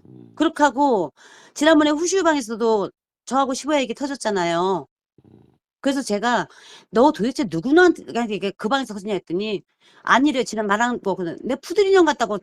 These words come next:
Speaker 2: 몇 번을 했거든요. 그랬더니
Speaker 1: 음.
Speaker 2: 아니래요. 지가 푸들이가 후슈하고 둘이 방송 개국하는 날 저녁 먹고 소주 한잔 하면서 푸들이가 물어보니까 들은 데가 있는데 그건 말 못한다고 그랬다고. 절대 푸들이는 아니래요. 그러면서 하는 말이,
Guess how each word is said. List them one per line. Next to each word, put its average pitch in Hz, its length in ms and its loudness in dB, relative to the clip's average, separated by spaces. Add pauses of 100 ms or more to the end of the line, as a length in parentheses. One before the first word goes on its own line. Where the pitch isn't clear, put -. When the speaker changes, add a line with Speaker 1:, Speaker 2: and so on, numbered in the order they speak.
Speaker 2:
몇 220 220 -4
번을 277 200 2
했거든요. 170 680 -4
그랬더니 180 280 -8
Speaker 1:
음. - 60 -12
Speaker 2:
아니래요. 208 480 0
지가 202 380 -2 (580)
푸들이가 254 640 0
후슈하고 311 520 0
둘이 202 240 -4
방송 240 340 -6
개국하는 196 520 -4
날 208 340 -2
저녁 240 300 -2
먹고 202 140 -6
소주 294 180 -4
한잔 247 160 -2
하면서 190 240 -6
푸들이가 247 400 -4
물어보니까 180 720 -2 (680)
들은 262 240 2
데가 220 180 0
있는데 190 180 -2
그건 208 240 -4
말 180 140 0
못한다고 190 360 -4
그랬다고. 151 300 -6
절대 202 300 -6
푸들이는 214 420 -10
아니래요. 147 600 -6
그러면서 214 320 -2
하는 262 180 -2
말이, 160 420 -2